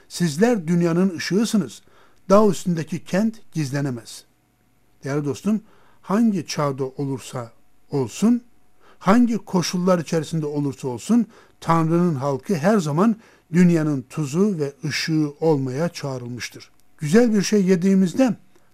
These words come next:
"Tadı damağımda kaldı." deriz, değil mi? Tuzun öyle bir tadı var ki damakta kalır. Tanrı sözü böyle bir taddan söz eder. Mesih imanlısı yaşamında bu tadı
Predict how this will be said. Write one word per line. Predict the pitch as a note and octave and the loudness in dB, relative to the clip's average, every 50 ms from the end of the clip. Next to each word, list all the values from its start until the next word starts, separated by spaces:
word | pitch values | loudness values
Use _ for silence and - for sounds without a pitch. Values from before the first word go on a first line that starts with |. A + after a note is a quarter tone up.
| _ | _
"Tadı | - E3+ E3 D3+ G#3 B3+ A3 F3+ | -2 -2 0 2 2 2 2 2
damağımda | F3+ E3 E3 E3 E3+ F3 F3+ - G#3+ - | 2 2 2 2 2 2 2 2 0 0
kaldı." | - D#3+ D3+ C#3+ D3 C3+ | 0 -4 -4 -4 -4 -4
deriz, | C#3+ C3+ C3 B2+ - G3+ | -4 -4 -4 -6 -2 0
değil | A#3 C#4+ | 2 4
mi? | C4+ G3+ B2 - _ _ - _ _ - | 4 2 2 -2 _ _ -20 _ _ -4
Tuzun | - F#3 E3 F3 A#3+ A3+ - F3+ | -2 0 2 4 2 2 2 6
öyle | F3+ G3 A3+ A#3+ B3+ B3 G3 | 6 8 8 8 6 4 2
bir | G#3+ G3 D#3+ | 0 0 -2
tadı | - - F3+ E3 E3+ D#3+ | -2 -4 -4 -2 -2 0
var | D#3+ D#3 C#3+ - | 0 -2 -2 -4
ki | - - C4 C4 - - | 0 2 2 2 2 -2
damakta | D#3 D3 D3 B2 - - A3+ A3 | -2 -2 -2 -4 -4 -2 -2 -2
kalır. | - - D3 B2 A2+ - - _ _ _ _ _ _ _ _ _ _ _ _ _ _ _ _ _ _ _ | -2 -4 -6 -8 -8 -14 -20 _ _ _ _ _ _ _ _ _ _ _ _ _ _ _ _ _ _ _
Tanrı | - C#3+ C#3 C#3 C#3+ | -6 -4 -4 -4 -4
sözü | - - D3 C3 B2+ D#3 A3 F3 C3 | -6 -8 -8 -8 -4 -4 -4 -4 -2
böyle | D3+ D3+ D#3 D#3 E3+ F3 D3+ | -2 0 0 0 0 -2 -2
bir | D#3 B2+ - - | -4 -8 -8 -6
taddan | - C#3+ C#3+ C3 C3 D#3+ E3 D#3 | -4 -4 -4 -2 -2 -2 -2 -2
söz | C3 - C3 A2+ A2 | -4 -6 -10 -10 -10
eder. | A2+ G#2+ G#2 G2+ - - _ _ _ _ _ _ _ _ - _ _ - | -12 -16 -18 -20 -20 -20 _ _ _ _ _ _ _ _ -20 _ _ -6
Mesih | C#3+ C3+ - - A#3 B3+ | -6 -6 -2 2 4 4
imanlısı | A3+ G3 F3 E3 D#3 C3+ - - A#3+ | 6 4 4 2 0 -2 -2 -2 0
yaşamında | A3 F#3+ D#3 - - D#3+ E3 E3 D#3 D3+ F3 A3+ F#3 F3+ | 2 2 0 0 0 0 0 0 0 0 0 -2 0 0
bu | G3 D#3+ - | -2 -4 -4
tadı | - - D3 C3+ - A3+ C4 A3+ | -4 -6 -6 2 2 2 2 2